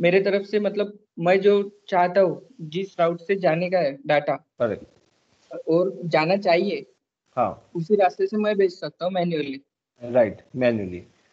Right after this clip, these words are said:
Speaker 2: एडी ये हमेशा local router पे work करता है, not कि, not कि neighbor router। मतलब आर वन को ही पता है route कैसे भेजना है। जैसे कि just consider कि तुम्हें एक location पे जाना है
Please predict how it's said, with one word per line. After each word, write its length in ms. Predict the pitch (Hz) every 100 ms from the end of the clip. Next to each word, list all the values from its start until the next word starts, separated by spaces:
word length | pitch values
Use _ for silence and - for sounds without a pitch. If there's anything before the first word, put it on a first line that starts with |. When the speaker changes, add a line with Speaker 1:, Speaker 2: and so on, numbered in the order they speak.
| _ _ _ 143
Speaker 2:
एडी 360 | 156 175 226 208
ये 160 | 160
हमेशा 400 | 143 151 156 202
local 380 | 170 143 139 160
router 280 | 139 113 113
पे 100 | 107
work 260 | 101 92 -
करता 220 | 90 90
है, 160 | 85 107
not 260 | 123 131 131
कि, 100 | 165
not 340 | 131 135 135 -
कि 100 | 147
neighbor 280 | 113 98
router। 340 | 92 85 85 - -
मतलब 460 | 127 131 170 170 - _ 113
आर 240 | 131 147
वन 180 | 190 190
को 140 | 185
ही 160 | 160 208
पता 260 | 190 160
है 60 | 175
route 260 | 160 151 -
कैसे 240 | 123 120
भेजना 320 | 104 92 85
है। 80 | - _ _ _ -
जैसे 240 | 127 127
कि 160 | 151 156
just 240 | 139 139
consider 440 | 156 147 147 147 151 - _ - -
कि 80 |
तुम्हें 280 | 139 147 151
एक 120 | 139
location 400 | 139 127 131 123
पे 140 | 135 139
जाना 240 | 131 135
है 140 | 139